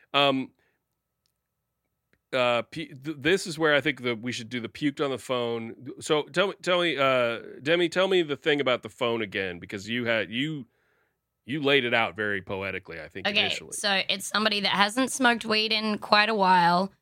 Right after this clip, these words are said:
Speaker 2: and they stand up too quickly, and they're like, "Oh, no, I think I'm gonna be sick." And they go to the bathroom, and while they're looking down, about to puke, they are also looking at their phone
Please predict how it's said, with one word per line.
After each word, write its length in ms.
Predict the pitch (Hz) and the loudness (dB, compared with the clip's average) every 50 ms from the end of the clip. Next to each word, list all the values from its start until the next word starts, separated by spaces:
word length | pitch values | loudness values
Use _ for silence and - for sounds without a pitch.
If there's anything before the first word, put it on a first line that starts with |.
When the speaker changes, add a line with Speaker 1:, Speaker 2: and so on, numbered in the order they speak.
| _ _ _ _ | _ _ _ _
Speaker 2:
and 80 | - 180 | -2 -2
they 80 | 175 170 | 0 -2
stand 400 | - - - 202 208 214 220 214 | -2 -2 0 0 0 2 0 0
up 140 | 202 196 | 0 0
too 160 | - - 208 190 | 0 0 -2 0
quickly, 640 | - - 196 185 - - 196 185 185 185 180 175 - - | 2 4 4 4 4 4 4 4 4 4 2 0 -2 0
and 180 | 190 190 180 | 0 0 2
they're 120 | 180 180 180 | 2 2 2
like, 280 | 175 175 180 170 - 190 | 4 4 2 2 4 4
"Oh, 360 | 208 240 254 254 247 226 214 | 6 6 8 6 6 4 2
no, 180 | 208 208 202 196 | 2 2 4 4
I 140 | 202 196 190 | 4 4 2
think 240 | - 202 202 185 | 0 -2 -2 0
I'm 120 | 196 190 190 | 0 2 2
gonna 160 | 185 180 175 | 0 0 -2
be 100 | 170 165 | -2 -4
sick." 500 | 175 - - 214 196 180 175 165 - - - - - - - - _ - | -4 -4 -2 -2 -2 -2 -2 -4 -8 -10 -16 -20 -20 -20 -20 -18 _ -2
And 100 | 170 185 | -2 0
they 80 | 190 | 2
go 160 | 180 190 190 | 4 4 4
to 60 | 180 170 | 4 2
the 100 | 175 175 | 2 2
bathroom, 640 | 190 202 208 214 208 - - 185 185 180 180 180 - | 4 4 6 4 2 0 0 2 2 4 4 2 0
and 160 | - 180 175 | 0 0 2
while 220 | 180 175 180 180 | 4 4 4 4
they're 180 | 175 180 175 175 | 2 0 0 0
looking 640 | 170 175 185 180 - - 196 185 185 185 170 120 | 0 0 0 0 0 0 0 0 0 0 0 0
down, 320 | 160 190 185 185 185 185 175 | 0 0 0 2 2 2 2
about 280 | 170 180 190 190 - | 2 2 2 2 0
to 80 | - 185 | -2 -6
puke, 320 | 180 - - 214 202 180 175 | -8 -4 0 0 0 0 0
they 160 | 175 175 175 | 0 0 2
are 120 | 180 190 | 4 4
also 280 | 196 208 202 - 196 190 | 4 2 2 0 -2 -2
looking 340 | 190 185 180 - 196 196 190 | 0 -2 -2 -2 0 0 0
at 100 | 147 123 | 0 -2
their 140 | 170 170 170 | -4 -4 -2
phone 540 | - - 208 202 185 170 165 160 160 165 | 0 2 2 4 4 2 2 0 -2 -2